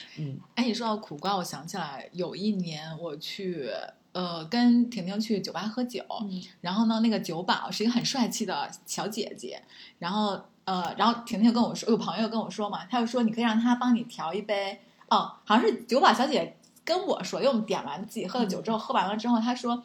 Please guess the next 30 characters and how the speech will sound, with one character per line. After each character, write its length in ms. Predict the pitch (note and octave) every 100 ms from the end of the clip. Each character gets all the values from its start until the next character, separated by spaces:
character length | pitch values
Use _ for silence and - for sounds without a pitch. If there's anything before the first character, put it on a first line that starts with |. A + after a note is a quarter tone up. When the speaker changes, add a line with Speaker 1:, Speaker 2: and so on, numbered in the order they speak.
| -
Speaker 2:
我 80 | F#3+
可 100 | C#4+
以 220 | C4+ B3+ -
单 220 | D#4 D#4+
独 100 | A#3+
为 120 | D4+
你 100 | C4
调 320 | - - D3+ E3
一 100 | B3+
杯， 320 | A3+ F3+ E3+
就 80 | G3+
你 120 | F3+
想 160 | A3 E3+
喝 160 | - B3+
的 60 |
酒， 60 | F3+
你 60 |
可 60 | F3+
以 40 |
描 220 | A#3 F3 -
述 200 | - A#3+
一 80 |
下。 220 | D#3 - - _ - - -
我 80 |
说 420 | F#3 A#3+ A#3 A#3 - _ _ - _ _ _ _ _ _ _
我 140 | G3+
那 140 | G#3 F4
段 180 | C#4 G#3+
时 200 | - F#3+
间 440 | A#3 C4 B3+ D4